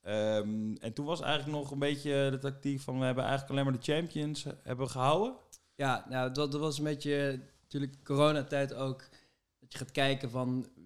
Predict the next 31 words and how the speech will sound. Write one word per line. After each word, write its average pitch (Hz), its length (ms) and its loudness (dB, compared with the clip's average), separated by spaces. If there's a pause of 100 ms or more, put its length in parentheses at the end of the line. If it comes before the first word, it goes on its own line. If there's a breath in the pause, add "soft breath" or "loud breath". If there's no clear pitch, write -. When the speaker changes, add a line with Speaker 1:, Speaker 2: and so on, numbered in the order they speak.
Speaker 2:
wie 131 140 -4
hebben 127 160 -2
we 127 60 -2
echt 131 100 -6
nodig? 123 480 0
En, 120 280 -4
eh, 117 180 -2
aan - 100 -6
het 120 100 -4
begin 139 280 -2
is 123 100 2
er 131 60 -2
heel 127 100 0
veel 123 120 -2
onzekerheid. 123 800 -2
Dus 110 340 -10
dan 113 360 -8
ga 113 180 -8
je 110 120 -6
kijken 117 340 -2
van: 113 180 -4
welke 117 300 -4
channels 120 340 0
gaan 110 140 -4
we 113 80 -2
aanhouden 107 480 -2
en 104 60 -4
welke 110 200 -4
mensen 113 300 -4
zijn 107 180 -4
belangrijk. 110 440 -8